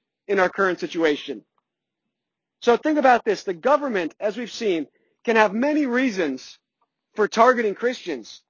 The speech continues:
And it can even be inadvertent, right? Dar-, Darius certainly had no intention of bringing harm to Daniel. The intent of the law in Daniel's day,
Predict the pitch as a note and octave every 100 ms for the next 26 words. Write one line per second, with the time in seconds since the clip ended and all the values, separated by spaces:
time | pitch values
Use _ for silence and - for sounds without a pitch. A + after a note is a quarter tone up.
0 | _ _ _ _ F#3+ G#3+ A#3 C4 D4 B3+
1 | A#3 B3+ A#3+ A#3+ E3 A3+ C4+ F#3+ - _
2 | _ _ _ _ _ _ _ _ - G#3+
3 | C4 - _ _ D3+ F#3+ C4+ F#3 G3+ A3+
4 | D4+ C4 F#3+ - A#3+ C#4 B3 A3 G3+ G3+
5 | G3+ C4 C4 - B3+ C4 G#3 F3 G#3 G3+
6 | G3+ A#3+ A3+ F3 G3 B3 G#3 - _ _
7 | _ _ _ _ _ _ _ _ _ -
8 | F3+ F#3+ B3+ C#4+ B3 A3 A#3 B3 G3+ G#3+
9 | C#4 C4 E3+ D3+ D#3+ F3 A3